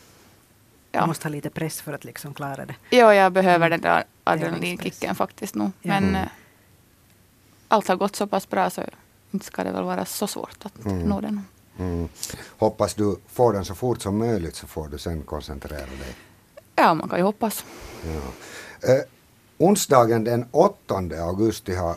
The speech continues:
Speaker 3: Linda Sandblom skrivit in med stora bokstäver i sin almanacka. Det är nämligen då som kvaltävlingen i Berlin, E M,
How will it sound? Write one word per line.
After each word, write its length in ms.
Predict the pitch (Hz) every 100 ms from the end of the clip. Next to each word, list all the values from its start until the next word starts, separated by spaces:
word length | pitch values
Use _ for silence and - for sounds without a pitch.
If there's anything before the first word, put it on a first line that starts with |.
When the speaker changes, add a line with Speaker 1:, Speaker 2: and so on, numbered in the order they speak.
| -
Speaker 3:
Linda 280 | 98 90 87
Sandblom 360 | 104 101 90
skrivit 400 | 82 - 92 90
in 100 | 95
med 100 | 90
stora 300 | - 101 92
bokstäver 560 | 85 92 - 85 85 80
i 40 |
sin 140 | 82 87
almanacka. 720 | 98 90 80 76 - - 78 -
Det 100 | 98
är 60 |
nämligen 480 | 98 87 85 90 92
då 260 | 120 131 110
som 300 | 104 87 78 - -
kvaltävlingen 920 | 113 170 170 110 107 101 92 87 87
i 80 | 87
Berlin, 720 | 85 95 98 107 113 87 69 _
E 260 | 92 92 82
M, 140 | 73